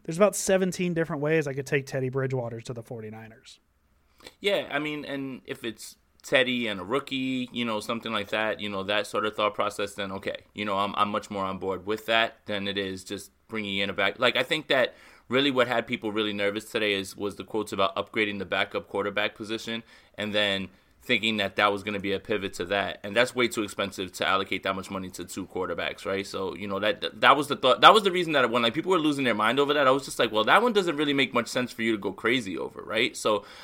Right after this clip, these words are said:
Speaker 2: I think that the more telling thing is, is if there is something that they would take Teddy for, it's so that that team could have a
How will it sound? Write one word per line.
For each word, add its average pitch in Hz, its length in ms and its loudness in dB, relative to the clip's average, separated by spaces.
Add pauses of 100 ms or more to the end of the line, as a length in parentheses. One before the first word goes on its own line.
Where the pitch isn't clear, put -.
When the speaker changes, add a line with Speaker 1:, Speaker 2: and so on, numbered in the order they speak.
Speaker 2:
I - 80 0
think 170 340 0
that 123 340 2 (300)
the 101 60 -6
more 123 160 4
telling 151 320 4
thing 107 220 -2
is, 98 180 -4
is 95 60 -8
if 101 120 -2
there 104 160 2
is 135 160 2
something 104 640 -4
that 104 140 -2
they 107 80 0
would 101 140 -2
take 104 200 0
Teddy 101 220 0
for, 101 320 2
it's 110 160 -4
so 110 300 0
that 104 280 2
that 104 200 0
team 113 360 -4 (340)
could 151 220 6
have 117 260 4
a 107 260 4